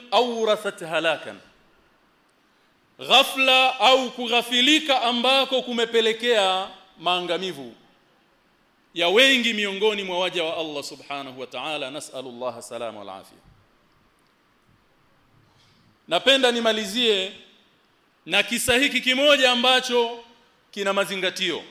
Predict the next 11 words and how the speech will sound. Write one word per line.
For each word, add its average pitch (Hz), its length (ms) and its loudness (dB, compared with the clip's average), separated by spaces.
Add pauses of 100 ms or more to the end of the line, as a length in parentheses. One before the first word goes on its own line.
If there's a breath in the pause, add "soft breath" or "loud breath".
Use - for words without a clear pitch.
(1500)
Yurwa 180 720 0 (540)
anna 202 400 0
malikan 226 800 -2 (140)
istad'a 185 920 0
wuzara'ahu 165 760 0
thalatha. 131 540 -6 (2000)
Wamepokea 214 640 4
baadhi 240 420 6
ya 226 60 6
wanawazuoni 214 640 2
wanasema 185 640 -2